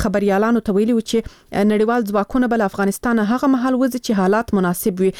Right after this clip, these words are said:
ده ویلي و چې طالبان باید د خپلې ژمنې پوره کولو لپاره نورې هڅې هم وکړي او د تروریستي ډلو ملاتړ دې نه کوي. په همدې حال کې نوري صاحب د یادولو وړ ده چې د ملي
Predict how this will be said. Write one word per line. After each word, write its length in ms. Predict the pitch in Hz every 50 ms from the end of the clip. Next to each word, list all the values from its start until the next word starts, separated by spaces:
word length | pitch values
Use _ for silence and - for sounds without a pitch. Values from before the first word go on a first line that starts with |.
| - - - - - - - 214 202 202
ده 60 | 294 320 302
ویلي 240 | 285 277 302 302
و 80 | 285 269 - -
چې 420 | 277 269 262 - - - - - -
طالبان 420 | 220 202 196 190 208 240 254 262 233 202
باید 240 | 196 208 214 190 202
د 100 | 208 -
خپلې 280 | - - 262 247 247 214 180
ژمنې 440 | 196 202 226 254 262 262 254 240 -
پوره 120 | 208 180 180 -
کولو 260 | - 214 226 254 254 233
لپاره 340 | 202 190 - 254 240 233 220
نورې 960 | 208 - 214 208 202 202 202 196 196 190 - - 214 214 220 233 262 277 269 262 233
هڅې 220 | 247 262 247 254 254 254
هم 120 | 285 285
وکړي 260 | 302 294 - 294 302 294
او 100 | 294 262
د 80 | 254 240 -
تروریستي 400 | 214 196 208 202 - - - 277 226
ډلو 200 | 269 277 277 294 294 277 247
ملاتړ 420 | 208 185 180 - - 254 254 254 226
دې 80 | 254 247 247 240
نه 60 | 226 -
کوي. 180 | - 196 185 190 - - - - - - - - - - - - - 254 254 262 254 - _
په 80 | 277 269
همدې 340 | 277 262 254 285 311 302 285
حال 160 | 302 302 302 -
کې 80 | - 269 233
نوري 120 | 233 254 254
صاحب 200 | - - 262 226 220
د 100 | 214 214
یادولو 380 | 208 202 220 214 240 247 247 233
وړ 160 | 240 240 240 233
ده 40 | 226 -
چې 60 | 247 202 208
د 80 | 196 202
ملي 180 | 202 214 269